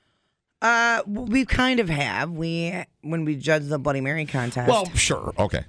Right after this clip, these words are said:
Speaker 2: I mean, sitting down and having three, uh, three,
Speaker 1: No.
Speaker 2: four different, uh,
Speaker 1: I would totally
Speaker 2: re-,
Speaker 1: do
Speaker 2: res-,
Speaker 1: that.
Speaker 2: Bloody Mary recipes.
Speaker 1: I would totally do that because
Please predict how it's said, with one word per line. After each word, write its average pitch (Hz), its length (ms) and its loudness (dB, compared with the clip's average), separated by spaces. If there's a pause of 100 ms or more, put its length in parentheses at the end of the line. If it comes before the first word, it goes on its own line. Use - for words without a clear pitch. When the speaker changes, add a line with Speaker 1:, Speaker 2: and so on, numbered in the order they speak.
Speaker 2:
I 165 100 2
mean, 175 260 0
sitting 196 380 2
down 113 400 0
and 104 260 0
having 104 460 0
three, 120 360 0
uh, 104 180 2
three, 135 200 2
Speaker 1:
No. 151 80 4
Speaker 2:
four 101 160 2
different, 95 420 -2
uh, 78 220 0 (1040)
Speaker 1:
I 143 80 2
would 151 140 0
totally 151 300 4
Speaker 2:
re-, 131 60 2
Speaker 1:
do 143 60 4
Speaker 2:
res-, 131 200 2
Speaker 1:
that. - 180 -12
Speaker 2:
Bloody 113 240 0
Mary 98 240 0
recipes. 78 500 -2
Speaker 1:
I 190 60 4
would 214 120 2
totally 247 220 2
do 220 120 0
that 208 140 0
because 175 640 0